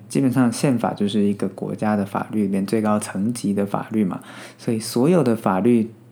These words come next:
都不能够违反宪法的规定，这是非常明确的事情啊。那大法官释宪也做出这样的一个说明，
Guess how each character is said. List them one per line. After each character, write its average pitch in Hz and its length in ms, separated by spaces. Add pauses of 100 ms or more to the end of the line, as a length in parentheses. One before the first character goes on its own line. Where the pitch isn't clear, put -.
都 127 400 (480)
不 156 180
能 98 320
够 - 380 (560)
违 104 280
反 - 340 (340)
宪 104 300
法 95 160
的 - 120
规 104 200
定， 98 240 (600)
这 127 120
是 120 80
非 123 120
常 110 100
明 104 220
确 117 200
的 107 80
事 110 160
情 - 300
啊。 110 440
那 107 500 (840)
大 120 120
法 104 100
官 107 180
释 113 220
宪 107 340
也 95 360 (320)
做 120 120
出 117 120
这 110 100
样 107 160
的 101 80
一 98 80
个 101 100
说 117 240
明， 98 360